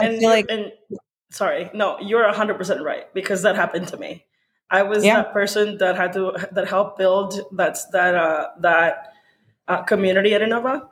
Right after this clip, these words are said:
Speaker 2: um, the E R Gs, the diverse, like, the D I, you know, h-, how to think about it. And, and in the end, I ended up losing. So
Speaker 1: Yeah.
Speaker 2: it wasn't, I wasn't supported. It, it didn't work
Speaker 1: Mm-hmm.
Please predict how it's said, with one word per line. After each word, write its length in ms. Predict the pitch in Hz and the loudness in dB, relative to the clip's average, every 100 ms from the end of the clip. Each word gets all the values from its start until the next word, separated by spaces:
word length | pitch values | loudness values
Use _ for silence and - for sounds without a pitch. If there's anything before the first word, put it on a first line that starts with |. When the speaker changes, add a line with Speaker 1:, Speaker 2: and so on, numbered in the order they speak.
| - | 0
Speaker 2:
um, 340 | 175 165 165 | 0 0 0
the 280 | 180 175 170 | 2 4 2
E 80 | 196 | 2
R 120 | 180 | 0
Gs, 440 | 175 180 226 254 - | 0 -2 -2 -4 -2
the 460 | 190 175 170 160 - | 2 4 4 2 0
diverse, 420 | 196 180 180 185 | -4 0 0 0
like, 160 | 190 185 | -4 -4
the 80 | 180 | -8
D 240 | 185 180 | -4 0
I, 500 | 170 180 220 240 - - | 4 4 2 0 -6 -4
you 120 | 208 | -2
know, 220 | 180 160 | 0 -2
h-, 60 | - - | -6 -10
how 140 | 190 | -6
to 100 | 185 | -6
think 240 | 185 190 | -4 -6
about 260 | 196 214 220 | -2 0 2
it. 180 | 240 233 - | 0 -2 0
And, 460 | 185 170 170 165 160 - _ _ _ | 2 2 0 -2 -6 -12 _ _ _
and 140 | 190 185 | 2 2
in 120 | 185 | 2
the 160 | 185 185 | 2 2
end, 180 | 190 | 2
I 60 | 175 | 2
ended 200 | 175 170 | 0 0
up 120 | 147 | -2
losing. 380 | - 147 - 170 - | -6 -12 -12 -16 -20
So 420 | - - 117 127 - _ _ - | -16 -10 -8 -10 -16 _ _ -2
Speaker 1:
Yeah. 220 | 196 208 | 2 2
Speaker 2:
it 80 | 208 | 2
wasn't, 340 | 208 208 208 - - | 2 2 -2 -4 0
I 80 | 202 | 2
wasn't 280 | 190 190 196 | 2 0 -4
supported. 520 | 190 175 170 175 175 - | -2 0 0 -2 -4 -4
It, 220 | 185 180 | -4 -4
it 120 | 185 | -4
didn't 240 | 175 190 180 | -2 0 2
work 160 | 180 | 2
Speaker 1:
Mm-hmm. 60 | 165 | 4